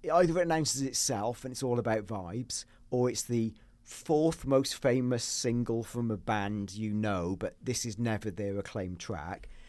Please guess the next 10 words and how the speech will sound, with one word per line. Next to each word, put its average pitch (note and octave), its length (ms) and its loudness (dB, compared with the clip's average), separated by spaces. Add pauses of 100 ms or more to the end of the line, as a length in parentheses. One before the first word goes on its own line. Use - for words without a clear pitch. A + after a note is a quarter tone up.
(120)
Well, D3 180 4
what E3 180 4
Rockstar C#3+ 440 4
will C3 140 4
never C3+ 480 2
do F#2+ 540 -8 (440)
is B2 220 -2
go A2 520 2 (920)
trending, B2 680 0
popular, G2+ 800 -4